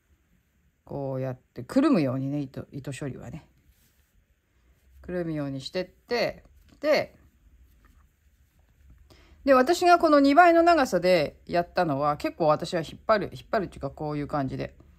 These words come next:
ちょっと引っ張り気味にするからなんですけど、これをふんわり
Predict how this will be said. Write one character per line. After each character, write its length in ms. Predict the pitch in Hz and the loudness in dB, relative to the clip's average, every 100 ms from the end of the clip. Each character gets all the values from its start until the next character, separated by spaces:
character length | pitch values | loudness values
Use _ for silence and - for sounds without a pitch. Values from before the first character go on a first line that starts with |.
| _ - - - - | _ -20 -20 -20 -16
ち 80 | 208 | -14
ょ 20 | |
っ 40 | |
と 220 | - 147 - - - | -8 -8 -8 -18 -18
引 100 | 196 | -18
っ 20 | - | -4
張 100 | 220 214 | -2 0
り 60 | 196 | -2
気 60 | |
味 100 | 190 | -2
に 60 | 185 | -4
す 120 | - | -6
る 80 | 180 | -2
か 100 | 165 | -2
ら 80 | 143 | 0
な 100 | 131 | -2
ん 80 | 123 | -6
で 60 | |
す 80 | 127 | -10
け 100 | 160 | -4
ど、 120 | 175 | -2
こ 140 | 175 262 | 4 4
れ 120 | 285 | 6
を 220 | 339 247 | 4 4
ふ 160 | 196 294 | 4 -2
ん 20 | |
わ 60 | 453 480 | 0 0
り 280 | 359 - - | 0 -2 -6